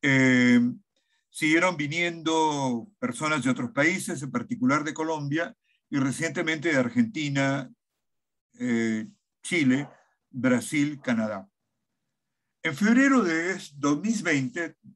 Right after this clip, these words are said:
en la jornada número cincuenta, pero todavía no eran cincuenta años, eh, retornamos a Lima, al Colegio de Jesús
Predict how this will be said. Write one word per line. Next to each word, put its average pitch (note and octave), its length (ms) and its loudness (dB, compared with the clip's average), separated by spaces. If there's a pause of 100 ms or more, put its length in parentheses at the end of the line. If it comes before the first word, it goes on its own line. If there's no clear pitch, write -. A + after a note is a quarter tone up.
en A2 680 2
la A#2 100 -2
jornada D#3 460 0
número D#3 340 -4
cincuenta, C#3 500 -2
pero - 180 -18
todavía C3 280 -2
no C#3+ 140 -4
eran C#3 220 -4
cincuenta C#3 600 -4
años, - 460 -6 (540)
eh, C3+ 260 2
retornamos D3 600 -2
a D#3+ 40 0
Lima, D#3 240 -2
al B2+ 80 0
Colegio B2+ 380 2
de C3+ 100 0
Jesús D3+ 640 -10